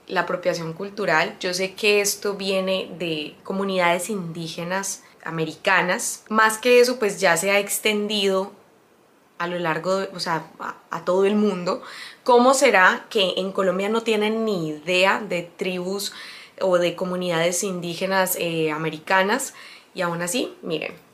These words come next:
la abuelita haciendo atrapasueños. Entonces, <laughs> mi, mi abuela y mi tía, que son personas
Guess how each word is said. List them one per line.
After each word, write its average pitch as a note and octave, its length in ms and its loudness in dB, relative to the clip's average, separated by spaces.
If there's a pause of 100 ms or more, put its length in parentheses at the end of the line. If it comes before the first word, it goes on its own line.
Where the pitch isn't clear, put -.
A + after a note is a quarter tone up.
la F3 100 -6
abuelita E3+ 500 -4
haciendo F3 340 -4
atrapasueños. - 720 -10 (500)
Entonces, G#3 500 4 (480)
<laughs> - 460 -12
mi, C4 540 4
mi B3+ 140 6
abuela A#3+ 340 8
y A3+ 40 4
mi B3 140 0
tía, F#3 300 0
que F#3+ 100 -8
son E3 180 -6
personas F#3 460 -4